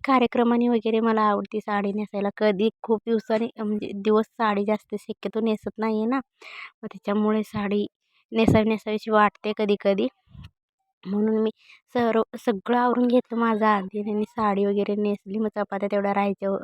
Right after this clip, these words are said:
राहिल्या त्या, बाबा त्याने यायची वेळ झालेली. मग आला, आला ना गरम. आणि माझं रेग्युलर हे रुटीनच आहे सकाळचं, मला आणि अंदाजच आहे बरं का, माझा हातच त्याच्यावर बसलाय. सकाळ दुपार दोन टायमाचं सकाळचं जेवण परफेक्टली तेवढंच होतं, जास्तीचं करायचं म्हटलं तर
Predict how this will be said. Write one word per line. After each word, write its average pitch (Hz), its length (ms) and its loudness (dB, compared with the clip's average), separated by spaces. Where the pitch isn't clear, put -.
राहिल्या 202 340 -2
त्या, 208 100 -4
बाबा 202 280 0
त्याने 214 240 -4
यायची 214 340 -4
वेळ 202 160 2
झालेली. 208 460 0
मग 214 200 4
आला, 220 220 4
आला 226 180 4
ना 220 160 0
गरम. 208 260 4
आणि 226 180 4
माझं 226 320 2
रेग्युलर 220 400 4
हे 220 180 0
रुटीनच 208 520 0
आहे 214 280 0
सकाळचं, 208 500 -2
मला 220 200 6
आणि 226 200 6
अंदाजच 214 500 0
आहे 220 200 2
बरं 226 220 2
का, 214 80 -6
माझा 208 240 0
हातच - 460 -6
त्याच्यावर 208 300 0
बसलाय. 208 300 2
सकाळ 247 300 2
दुपार 247 300 2
दोन 240 200 6
टायमाचं 233 420 2
सकाळचं 214 460 -2
जेवण 214 340 2
परफेक्टली 269 760 2
तेवढंच 233 360 4
होतं, 226 240 -2
जास्तीचं 220 560 2
करायचं 240 340 0
म्हटलं 226 240 -2
तर 226 60 -4